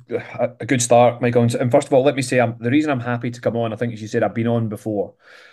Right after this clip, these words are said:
Um, and I, the reason I wanted to come on is not because I, I know this wasn't gonna be an easy ride, okay? And it would have been easy for me to go hiding and not come, but I wanted to come on because, um,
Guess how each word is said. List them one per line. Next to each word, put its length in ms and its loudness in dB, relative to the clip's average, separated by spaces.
Um, 560 -2
and 160 -4
I, 180 -6
the 140 0
reason 220 0
I 80 4
wanted 560 -2
to 80 -6
come 200 -4
on 180 0
is 100 -8
not 320 0
because 520 -2
I, 180 -6
I 40 -2
know 160 -4
this 200 -2
wasn't 260 -2
gonna 140 -8
be 100 -4
an 80 -6
easy 240 -6
ride, 420 -2
okay? 300 -2
And 80 -2
it 60 -6
would 120 -4
have 80 -4
been 80 -4
easy 220 -2
for 120 -2
me 120 -4
to 60 -10
go 160 -4
hiding 360 -2
and 80 -8
not 220 -4
come, 220 -2
but 140 -2
I 80 0
wanted 380 -2
to 80 -6
come 160 -4
on 160 -2
because, 440 0
um, 440 0